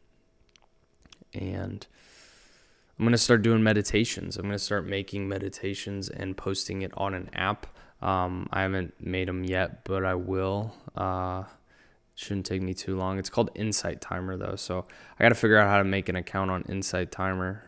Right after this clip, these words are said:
But I have a friend, Camila, shout out to you for, you know, kind of inspiring me to, to start this journey of, uh,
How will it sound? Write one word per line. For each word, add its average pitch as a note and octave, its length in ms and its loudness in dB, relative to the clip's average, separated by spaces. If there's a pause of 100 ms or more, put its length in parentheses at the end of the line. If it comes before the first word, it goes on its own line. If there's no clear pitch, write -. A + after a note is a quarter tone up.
But G2 320 0
I G2 100 4
have G2 100 4
a F2+ 80 -2
friend, G2 480 -2 (180)
Camila, G2 640 0 (520)
shout F#2 240 4
out F2 140 4
to - 140 -2
you F#2+ 500 2
for, F2+ 840 0 (1080)
you G2 300 -2
know, F#2 180 0
kind G2 220 -2
of F#2+ 80 0
inspiring F#2+ 580 0
me F#2 160 -4
to, F2+ 460 -6
to - 200 -6
start - 440 -4
this F#2+ 400 -4 (720)
journey G2 500 4
of, F2+ 380 0
uh, F2+ 280 0